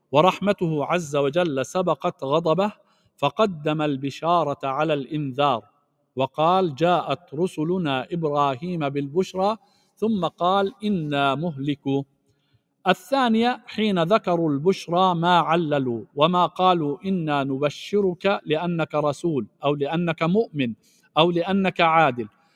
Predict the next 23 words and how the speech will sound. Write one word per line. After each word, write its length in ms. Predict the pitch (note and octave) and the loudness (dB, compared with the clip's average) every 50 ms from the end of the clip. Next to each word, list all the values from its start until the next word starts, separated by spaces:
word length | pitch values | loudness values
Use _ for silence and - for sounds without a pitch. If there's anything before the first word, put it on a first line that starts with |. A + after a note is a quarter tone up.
| _ _ _ | _ _ _
وحين 360 | D#3 D3+ C#3+ G3 B3+ B3+ A3 F#3 | -2 -2 0 2 2 2 2 2
ذكروا 460 | F3 F#3+ A3+ A3 - F#3 F3 F3 D#3 | 2 2 0 0 0 0 2 2 0
الإهلاك 640 | C#3 A2+ E3+ D#3+ C#3+ C3+ C#3 E3 F#3+ F#3 - - | -2 -2 -4 -4 -4 -2 0 2 2 2 2 2
عللوا 640 | D#3 D3 D3 E3+ F3+ E3 D3+ C#3+ C3 B2 A#2 A#2 A#2 | 0 2 4 2 2 2 0 0 -2 -2 -2 -2 -2
وقالوا: 560 | B2+ - - D#3+ D#3+ E3+ F3 G3 A3 B3 B3+ A#3+ _ _ _ _ _ _ _ _ _ _ _ _ _ - A3+ | -4 -2 2 2 2 4 4 2 2 0 0 -2 _ _ _ _ _ _ _ _ _ _ _ _ _ 0 2
"إن 260 | B3 B3+ A3+ F#3+ E3+ | 2 4 2 2 0
أهلها 680 | D#3+ D#3 G3 F#3+ F3 E3+ D#3+ E3 D#3 D3+ D3 D3 C#3+ C3+ | 0 2 2 0 0 2 2 2 2 4 6 4 4 4
كانوا 520 | - - F3 F3+ F#3 F3+ D#3+ D3+ C#3+ C3+ | 2 2 2 2 2 2 0 0 0 0
ظالمين"، 680 | B2+ C#3+ D3+ E3 D#3+ D3+ C#3+ C#3+ D#3 F#3 G#3+ A#3 A3 - _ _ _ _ _ - | 4 4 6 6 4 4 0 -2 -2 0 0 0 -2 -4 _ _ _ _ _ -2
لأن 400 | C#3 D#3 F#3 A3+ A3 G#3 F#3 F3 | 0 0 2 4 4 4 4 2
ذا 180 | D#3+ D3+ E3 E3 | 4 4 4 4
الفضل 460 | E3+ D3+ - - G#3 G#3+ F3+ D#3 D3+ D3 D3+ D#3+ | 4 2 2 2 2 2 2 2 0 2 4 4
لا 140 | F3+ F#3+ | 4 4
يكون 500 | F3+ E3 D3+ C#3+ - G3+ G#3 G3+ F3+ D#3+ | 6 6 4 4 2 0 0 2 2 0
فضله 640 | C#3 - F#3 F#3+ F3+ D#3 D3+ E3+ F3+ E3 F3 F3+ F3 E3 | 2 4 4 2 2 2 0 2 2 2 4 2 2 2
بعوض، 520 | D3+ D#3 D3 C#3+ E3 E3 D#3 C#3 C3 B2 - _ _ _ _ _ _ _ _ - | 0 0 0 0 2 2 2 2 0 -2 -8 _ _ _ _ _ _ _ _ 0
والعادل 960 | B2 D3 D#3+ E3+ D3+ B2 A2+ C3+ E3 F3+ F3+ F3 D3+ C3 C3+ C3 C3 B2+ B2+ | 4 4 4 4 2 0 0 2 4 4 4 4 4 2 0 0 0 0 2
لا 180 | C#3 D#3 E3 D#3 | 2 4 4 4
يكون 540 | C#3+ C#3 C3+ - - F#3 F#3 E3+ D3 C3+ B2 | 4 2 2 0 -2 -2 -2 0 -2 -2 -2
عذابه 840 | A2+ B2 C3 C3 C3+ C#3+ E3 D#3+ D3+ C#3+ C3+ A#2+ B2 B2 A#2+ A#2 - - | -2 -2 -2 0 2 4 4 4 2 0 -2 -2 0 -2 -2 -2 -2 -2
إلا 460 | F3+ E3 F#3 D#3+ C#3 C3+ C3+ C3 B2+ A#2 | 0 0 0 0 0 0 2 2 2 2
على 420 | G#2+ B2 D3 D#3 D3 C3+ C3 B2+ | 2 2 2 2 2 2 2 0
جرم. 320 | B2 C3 C#3 B2 A2+ G#2+ | 0 0 -2 -2 -2 -8